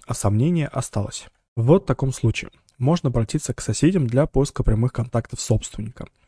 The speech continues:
В конкретном случае соседей застать не удалось, и мы поискали прямые контакты по своим источникам. Собственник оказался на пляже в Турции, а продавец в ожидании денег тут. Комбинаторы. Это высший пилотаж.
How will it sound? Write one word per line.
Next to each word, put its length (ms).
В 40
конкретном 440
случае 360
соседей 420
застать 420
не 60
удалось, 420
и 100
мы 200
поискали 420
прямые 300
контакты 500
по 200
своим 300
источникам. 600
Собственник 640
оказался 520
на 80
пляже 260
в 80
Турции, 480
а 80
продавец 540
в 180
ожидании 460
денег 300
тут. 260
Комбинаторы. 720
Это 200
высший 380
пилотаж. 540